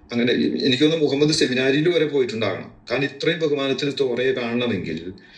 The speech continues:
യേശു ക്രിസ്തുവിനെ ആരാധിക്കണമെങ്കിൽ അദ്ദേഹം ചെറിയ ആളല്ല. അപ്പോ ഈ ഇപ്പോഴുള്ള ഈ നിങ്ങളുടെ പേരിരിക്കുന്ന ഈ ഫുർഖാൻ ഉണ്ടല്ലോ,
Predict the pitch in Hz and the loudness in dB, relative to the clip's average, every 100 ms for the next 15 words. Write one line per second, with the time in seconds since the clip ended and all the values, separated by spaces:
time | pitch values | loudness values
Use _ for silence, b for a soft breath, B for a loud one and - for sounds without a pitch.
0 | B B - 120 127 127 120 131 120 117 | B B 2 4 4 -2 -2 0 2 2
1 | 113 117 113 107 90 80 82 90 101 B | 2 0 -2 -4 -6 -8 -10 -10 -10 B
2 | B B - 117 117 123 131 - B B | B B -4 -2 -2 -4 -8 -14 B B
3 | - - - - - 123 123 135 135 135 | -20 -14 -12 -8 2 4 4 2 2 0
4 | 120 - - - _ - 117 180 214 - | -2 -6 -16 -20 _ -16 -8 -4 -4 -6
5 | - - - 151 226 233 - - 165 202 | -20 -14 -4 0 2 0 -2 -4 0 2
6 | 220 185 139 139 165 - - B B B | 2 2 0 0 -4 -12 -20 B B B
7 | 127 131 143 151 - - _ _ _ _ | -4 0 0 -2 -10 -20 _ _ _ _
8 | - _ _ _ _ 123 120 135 135 131 | -20 _ _ _ _ 2 4 4 4 4
9 | 127 120 127 120 120 107 123 120 113 90 | 2 0 0 -2 -4 2 2 2 -2 -4
10 | - | -4